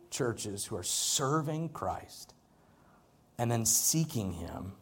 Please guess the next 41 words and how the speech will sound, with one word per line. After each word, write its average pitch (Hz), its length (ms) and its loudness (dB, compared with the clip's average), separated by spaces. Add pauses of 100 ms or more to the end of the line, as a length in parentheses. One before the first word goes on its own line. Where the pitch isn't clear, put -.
(840)
You're 185 180 12
here 190 220 12
baptizing 156 680 8
and 131 100 6
teaching. 143 460 2
I 151 100 12
know, 180 100 12
we 160 80 12
were 156 60 8
just 180 100 4
talking 190 180 6
about 123 180 4
somebody 127 220 4
who 131 60 8
was 123 100 4
baptized 127 420 2
recently. 90 380 -6 (640)
Baptizing, 143 680 2
teaching, 143 560 0
serving, 143 560 4
seeking, 139 720 2 (300)
and 139 180 12
then 135 380 8 (320)
it 135 140 8
multiplies 127 960 8
when 110 160 0
churches 120 460 0
just 135 300 0
like 127 240 4
yours 101 640 2
seek 131 400 2
God 110 300 8
for - 140 -2
more 98 440 0
and 101 140 -4
then 98 160 -2
respond 92 600 -4
by 82 120 -6
sending 80 400 -6
people - 320 -8
out. - 180 -6